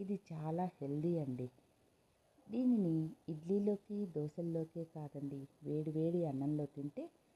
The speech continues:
చాలా చాలా టేస్టీగా ఉంటుంది. దీన్ని ఎలా తయారు చేసుకోవాలో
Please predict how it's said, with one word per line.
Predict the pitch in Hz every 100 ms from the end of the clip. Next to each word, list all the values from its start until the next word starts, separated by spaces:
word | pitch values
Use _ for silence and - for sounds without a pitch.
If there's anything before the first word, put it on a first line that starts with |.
| _ _ -
చాలా | 147 139 170 196 196 -
చాలా | 151 143 135
టేస్టీగా | 131 123 - 127 165 311 208
ఉంటుంది. | - - - - _ _ _ _ _ _ -
దీన్ని | 208 190 170 151
ఎలా | 147 147 -
తయారు | 143 139 -
చేసుకోవాలో | 131 - 151 170 330